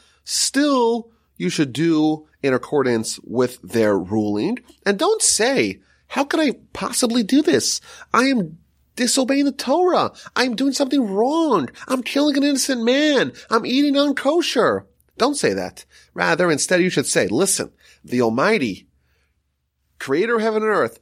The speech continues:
commander of the Torah, he told me to obey this mitzvah. And this mitzvah is that I should listen to them and I should follow their ru-, ruling. And even if they are wrong, the correct thing to do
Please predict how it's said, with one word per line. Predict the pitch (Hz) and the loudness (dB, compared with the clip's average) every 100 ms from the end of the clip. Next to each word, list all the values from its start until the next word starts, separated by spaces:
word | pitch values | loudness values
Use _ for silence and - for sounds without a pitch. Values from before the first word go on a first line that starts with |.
| _ | _
commander | - 156 156 226 254 254 214 147 - - | -4 -2 0 0 0 0 0 -2 -6 -4
of | 180 | -2
the | 147 | -2
Torah, | - - 220 269 262 254 _ | -4 0 0 2 -2 -4 _
he | - 262 294 | -4 -2 -2
told | - 240 262 | -2 -2 0
me | 240 247 | 0 0
to | - 233 | 0 -2
obey | 190 220 | 0 0
this | 240 247 226 | 0 0 0
mitzvah. | 262 262 - 117 - - | 0 -2 0 0 0 -2
And | 185 | 0
this | 208 - | 0 0
mitzvah | 233 202 220 | -2 0 0
is | 240 | 0
that | 165 185 | 0 0
I | 220 | -2
should | 208 151 | 0 -2
listen | 135 165 240 - 285 | 0 2 2 2 0
to | 269 277 | 2 0
them | 302 311 330 339 - - - | 2 2 0 -4 -14 -12 -2
and | 165 | 0
I | |
should | 156 135 | 0 -2
follow | 196 214 208 | 0 2 2
their | 156 | 0
ru-, | 139 262 269 262 | 0 0 0 -2
ruling. | 180 233 277 277 277 247 - - - _ | 0 2 2 2 2 -2 -10 -20 -20 _
And | 160 170 147 - | 0 0 -2 -6
even | 208 262 247 196 | -2 0 0 -2
if | - 185 185 - | 0 -2 -2 -2
they | 156 190 | 0 0
are | 180 190 | 0 0
wrong, | 196 202 247 285 247 190 185 202 - _ _ _ _ | 0 0 0 2 2 0 -2 -6 -12 _ _ _ _
the | 135 156 | -4 -4
correct | - 143 151 190 196 | 0 0 2 0 0
thing | 180 170 | -2 -2
to | 156 | -4
do | 143 180 147 143 143 | 0 0 2 2 0